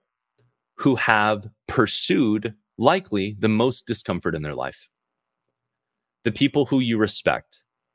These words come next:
the people who you admire, the people who you look up to, the people who are your role models are the ones who got shit done. There was no fucking excuses,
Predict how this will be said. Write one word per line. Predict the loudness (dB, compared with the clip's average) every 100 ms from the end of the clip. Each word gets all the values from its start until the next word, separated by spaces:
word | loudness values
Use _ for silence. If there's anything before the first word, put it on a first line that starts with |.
| _ _ -6
the | -4
people | -2 0 0
who | 0
you | 0 0
admire, | 0 -2 -2 -2 -4
the | -6
people | -4 -2 -2
who | -2
you | -2 -2
look | -2 -2
up | -2
to, | -4 -6 -6 _ _ _ _
the | -6
people | -2 0 0
who | 2 2
are | 2
your | 2
role | 2 2 2
models | 0 -4 -6 -10 -14 _ _ _ _
are | 2 2
the | 2
ones | 2 2 2 -2 -4
who | 0 0
got | 4 4 4 2
shit | 0 2 0 -2 -2
done. | 0 0 -4 -16 _ _ _ _ _ 0
There | 0
was | 2
no | 0
fucking | 2 0 0 0
excuses, | -4 -6 -6 -4 -4 -8 -10